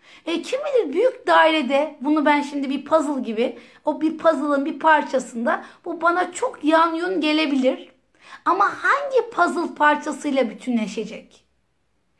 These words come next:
Bu nerede bir benim için bir, bana ha-, hangi yerde katkı sağlayacak diye görmek lazım.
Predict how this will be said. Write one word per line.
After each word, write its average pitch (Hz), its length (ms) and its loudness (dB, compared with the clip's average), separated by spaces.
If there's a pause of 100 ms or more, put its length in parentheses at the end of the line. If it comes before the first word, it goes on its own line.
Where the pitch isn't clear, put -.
(240)
Bu 403 380 2 (100)
nerede 415 560 2
bir 311 320 -2 (240)
benim 311 280 6
için 262 460 0
bir, 262 340 -2
bana 320 200 4
ha-, 302 600 0
hangi 440 260 0
yerde 277 360 2
katkı 262 360 -4
sağlayacak 254 720 -2
diye 403 120 2
görmek 240 480 0
lazım. - 340 -16